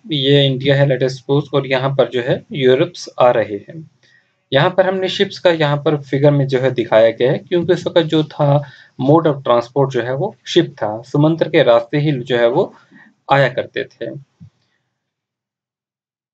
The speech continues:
अब हम जो है अपने को जो है आज की वीडियो में जो है हम सिर्फ पोर्टुगीज के बारे में पढ़ेंगे, क्योंकि वही जो है इंडिया में सबसे पहले आए, तो अपने को हम यहीं तक जो है आज सीमित रखेंगे।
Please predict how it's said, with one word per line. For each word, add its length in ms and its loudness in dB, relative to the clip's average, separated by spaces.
अब 180 0
हम 200 -4
जो 140 -4
है 280 0
अपने 280 2
को 220 4
जो 120 -2
है 140 2
आज 300 2
की 300 2
वीडियो 380 2
में 140 4
जो 120 2
है 80 0
हम 140 -2
सिर्फ 260 -4
पोर्टुगीज 520 2
के 120 0
बारे 240 2
में 140 -4
पढ़ेंगे, 460 -2
क्योंकि 320 -2
वही 280 2
जो 160 0
है 140 2
इंडिया 260 2
में 140 0
सबसे 320 0
पहले 280 -2
आए, 320 -12
तो 60 4
अपने 280 2
को 140 -2
हम 240 -2
यहीं 340 0
तक 100 2
जो 160 -4
है 60 -2
आज 140 4
सीमित 380 -4
रखेंगे। 460 -20